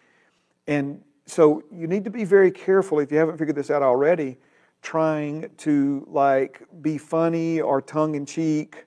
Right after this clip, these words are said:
or something like that, because without any emotion, um, you know, that would be normally expressed with, um, you know, eye contact and, uh,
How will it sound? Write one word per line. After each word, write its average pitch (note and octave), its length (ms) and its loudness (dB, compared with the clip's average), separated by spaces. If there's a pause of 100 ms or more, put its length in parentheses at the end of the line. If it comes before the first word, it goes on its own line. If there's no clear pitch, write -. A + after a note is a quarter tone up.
(460)
or C3 100 -4
something D3+ 300 -2
like C3+ 240 0
that, C#3+ 520 0
because C#3+ 460 -2
without D#3 460 2
any D3+ 380 -6
emotion, C#3 840 -2 (420)
um, B2+ 480 -6 (800)
you C3+ 80 -14
know, C3+ 100 -4
that C3+ 160 0
would B2+ 200 -4
be C#3 100 4
normally D#3 380 6
expressed D3 720 0 (440)
with, C3 520 0
um, B2+ 400 -4 (300)
you D3+ 80 -10
know, B2 320 -2 (120)
eye C#3 200 2
contact C#3 1000 -2
and, B2+ 500 -10
uh, C3 160 -4